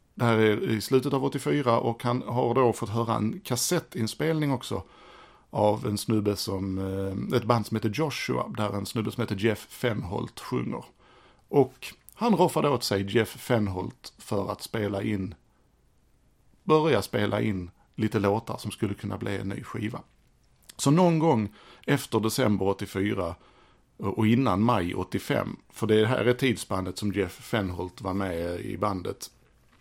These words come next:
som då inte är Black Sabbath. Det här, eller ja,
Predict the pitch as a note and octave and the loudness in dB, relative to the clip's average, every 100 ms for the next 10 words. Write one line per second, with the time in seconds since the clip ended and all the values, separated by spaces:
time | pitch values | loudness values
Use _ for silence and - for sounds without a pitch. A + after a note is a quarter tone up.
0 | _ - - B2 B2+ C3+ A2+ E3 - C#3+ | _ -16 -2 4 6 8 6 4 2 0
1 | G#2 F2+ - - D#3+ - - - - - | 0 -2 -4 -4 -4 -6 -14 -18 -20 -20
2 | - _ - A2+ A#2+ G#2 - G#2 - _ | -20 _ -2 0 2 0 -4 -8 -12 _
3 | - C3 C3 C3 | 4 6 8 6